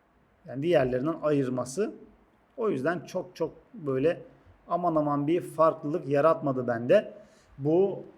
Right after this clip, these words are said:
şuradaki sunduğu kaç tane? Bir, iki, üç, dört, beş tane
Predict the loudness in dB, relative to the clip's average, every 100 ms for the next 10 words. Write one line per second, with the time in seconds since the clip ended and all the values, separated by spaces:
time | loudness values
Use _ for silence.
0 | -20 -18 -14 -6 -2 -2 -2 -2 -2 -2
1 | -6 -4 -2 0 0 0 -4 -8 -6 -6
2 | -8 -20 _ -8 -6 -4 -6 -6 -8 -14
3 | -14 -12 -10 -10 -12 -6 -4 -4 -6 0
4 | 2 2 -2 0 2 0 -2 -8